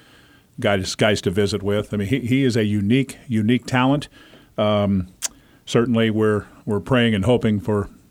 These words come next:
you know, uh, bounce back for him i-, in, in whatever way it might be.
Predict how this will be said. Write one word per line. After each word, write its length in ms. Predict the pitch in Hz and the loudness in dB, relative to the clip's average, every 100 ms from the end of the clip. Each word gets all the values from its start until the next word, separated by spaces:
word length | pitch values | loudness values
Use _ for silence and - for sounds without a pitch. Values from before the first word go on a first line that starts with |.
| _ _ | _ _
you 100 | 110 | -4
know, 220 | 104 98 - - - - - - _ _ _ _ _ _ _ _ _ _ - | -2 -4 -10 -20 -20 -20 -20 -20 _ _ _ _ _ _ _ _ _ _ -8
uh, 180 | 104 98 | -4 -2
bounce 340 | 87 117 117 | 0 0 0
back 280 | - 117 117 | 2 0 0
for 100 | 113 | -4
him 460 | - 147 123 113 104 - - | -2 2 4 2 0 -8 -8
i-, 40 | |
in, 400 | 107 123 104 113 | -6 -2 -2 -2
in 160 | 127 110 | -2 0
whatever 340 | 117 120 113 110 | 2 2 2 2
way 180 | 117 | 2
it 80 | 107 | 2
might 180 | 110 104 | 2 0
be. 280 | 110 95 | 0 -2